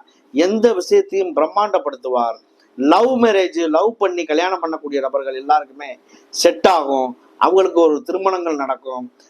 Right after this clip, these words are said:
அதன் மூலியமா வந்து அவங்களுடைய சந்தோஷங்கள் நல்லா பெருகும். வெளியூர்,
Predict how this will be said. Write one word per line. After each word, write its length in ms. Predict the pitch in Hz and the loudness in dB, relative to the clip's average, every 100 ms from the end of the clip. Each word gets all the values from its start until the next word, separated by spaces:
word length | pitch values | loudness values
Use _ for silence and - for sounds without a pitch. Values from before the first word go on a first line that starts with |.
| _ | _
அதன் 320 | - 156 208 | -2 2 2
மூலியமா 600 | 208 185 214 226 208 196 | 2 2 4 2 2 -2
வந்து 400 | 165 160 156 151 139 | -2 -6 -6 -4 -2
அவங்களுடைய 380 | 135 151 147 143 139 131 _ _ _ | -4 -6 -4 -2 -2 -4 _ _ _
சந்தோஷங்கள் 720 | - 147 175 196 185 165 160 156 | -2 0 4 2 2 0 0 -2
நல்லா 240 | 131 139 147 | -4 -4 -4
பெருகும். 540 | 139 131 120 127 120 _ _ _ 131 | -4 -6 -6 -10 -10 _ _ _ 0
வெளியூர், 460 | 180 240 214 180 | 2 4 4 2